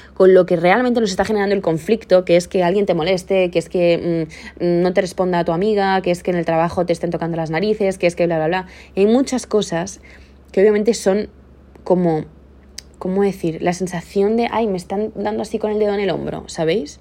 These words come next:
Pero no es tanto el dolor del hombro. El, el hombro no te duele, es simplemente que te están molestando, pero porque hay algo más allá, porque te molesta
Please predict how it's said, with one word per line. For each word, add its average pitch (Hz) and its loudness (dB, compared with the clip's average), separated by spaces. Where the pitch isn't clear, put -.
Pero 180 0
no 233 4
es 285 -2
tanto 196 0
el 170 2
dolor 160 0
del 156 -2
hombro. 151 -4
El, 185 2
el 190 6
hombro 254 2
no 262 0
te 262 2
duele, 226 4
es 170 0
simplemente 240 0
que 185 -2
te 180 -4
están 196 -4
molestando, 226 -2
pero 175 0
porque 175 0
hay 196 4
algo 247 0
más 220 -6
allá, 175 -4
porque 175 -4
te 160 -4
molesta 170 -2